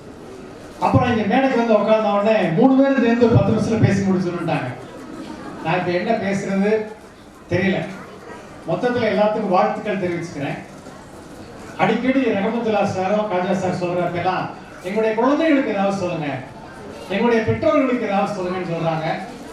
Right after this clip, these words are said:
உண்மை என்னன்னா, வருஷம் பூரா அவங்க சொல்லிட்டு தான் இருக்காங்க. புதுசா நம்ம ஒண்ணும் சொல்றதுக்கு இல்ல. இருந்தாலும் கூட இந்த குழந்தைகளுடைய நிகழ்ச்சியெல்லாம் பார்க்கறப்ப ரொம்ப ஆச்சரியமா இருக்கு. எப்படி சார் சொன்னாங்க, ரொம்ப அருமையாக உங்களை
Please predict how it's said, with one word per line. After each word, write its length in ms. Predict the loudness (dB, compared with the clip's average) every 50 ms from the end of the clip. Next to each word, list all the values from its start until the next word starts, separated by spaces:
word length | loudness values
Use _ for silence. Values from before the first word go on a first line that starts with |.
| -14 -14 -14 -12 -6
உண்மை 300 | -2 0 4 4 4 4
என்னன்னா, 260 | 2 0 0 2 2 2
வருஷம் 380 | 2 0 0 0 0 2 4
பூரா 200 | 4 4 4 4
அவங்க 180 | 2 2 0 0
சொல்லிட்டு 280 | 2 4 4 4 4
தான் 120 | 2 0 0
இருக்காங்க. 300 | 0 -2 -2 -2 -4 -4 -8 -10 -14 -16 -16 -16 -18 -18 -18 -18 -20 -20 -18 -18 -18 -18 -18 -18 -8 -2 2
புதுசா 340 | 4 4 4 4 4 4
நம்ம 180 | 4 2 0 0
ஒண்ணும் 220 | 0 0 -2 -2
சொல்றதுக்கு 360 | 0 0 0 0 0 -2 -2 -2
இல்ல. 220 | -2 0 0 -2 -2 -6 -12 -14 -16 -16 -16 -16 -16 -16 -16 -16 -16 -16 -16 -12 -6 -2
இருந்தாலும் 480 | 0 2 2 4 4 4 4 2 2
கூட 240 | 4 4 4 4 4
இந்த 220 | 2 0 0 0
குழந்தைகளுடைய 840 | 2 2 2 0 0 0 0 2 4 4 2 2 2 0 2 2 2 2
நிகழ்ச்சியெல்லாம் 680 | 2 0 0 0 0 -2 -2 -2 0 2 0 2 0
பார்க்கறப்ப 520 | -2 -2 -2 -4 -4 -4 -2 -2 -2 -2
ரொம்ப 440 | -2 -2 -2 0 2 2 4 4 2
ஆச்சரியமா 400 | 2 2 0 0 0 2 2 0
இருக்கு. 240 | 0 0 -2 -6 -8 -10 -14 -16 -16 -16 -14 -14 -14 -14 -12 -12 -12 -8 -2
எப்படி 640 | 0 0 4 6 4 4 4 4 2 2 0 -2 -4 -4
சார் 260 | -2 0 0 0 0
சொன்னாங்க, 400 | -2 -2 0 0 0 0 0 -2
ரொம்ப 260 | -4 -4 0 2 2
அருமையாக 520 | 4 4 4 2 2 2 2 2 4 4 2
உங்களை 500 | 2 0 0 -2 0 0 0 0 -2